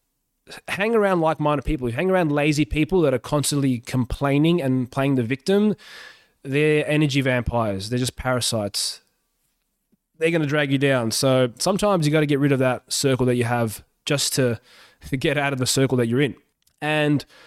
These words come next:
number six is accept failure. Find the lesson, learn from the lesson, and move forward. Because guess what?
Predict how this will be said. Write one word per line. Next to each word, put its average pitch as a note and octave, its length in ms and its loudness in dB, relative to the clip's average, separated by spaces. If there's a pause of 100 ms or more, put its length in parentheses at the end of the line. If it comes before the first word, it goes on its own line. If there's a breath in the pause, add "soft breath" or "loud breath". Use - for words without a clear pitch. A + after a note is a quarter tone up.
(480 loud breath)
number E3+ 300 0
six - 680 -2
is D3 400 2 (180)
accept - 680 -4 (220)
failure. C3+ 540 0 (720 soft breath)
Find C#3+ 360 2
the C#3 100 2
lesson, B2 600 0 (180)
learn C3+ 400 2
from B2+ 180 0
the B2 60 2
lesson, A#2+ 560 0 (760)
and B2+ 320 0
move A#2 180 2
forward. A2 420 0 (640)
Because B2 320 0
guess C3 240 -2
what? E3 400 -2